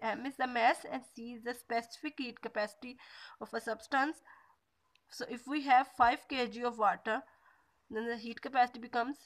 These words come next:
specific heat capacity of water is forty-two hundred joule per K G per Kelvin. Then its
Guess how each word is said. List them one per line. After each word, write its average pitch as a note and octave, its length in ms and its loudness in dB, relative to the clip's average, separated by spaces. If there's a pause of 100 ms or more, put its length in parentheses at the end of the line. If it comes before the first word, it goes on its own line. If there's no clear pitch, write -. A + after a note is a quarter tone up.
(140)
specific A3+ 380 -2
heat C#4 140 -8
capacity B3 380 4
of B3+ 60 0
water A#3 240 4
is C#4 100 -8
forty-two A#3+ 520 -6
hundred D#4 300 2 (320)
joule A3+ 380 0 (180)
per A3+ 200 2
K C#4+ 240 -2
G E4 180 -4 (400)
per A3+ 220 2
Kelvin. A#3 360 2 (540)
Then A3+ 300 2 (540)
its - 180 -10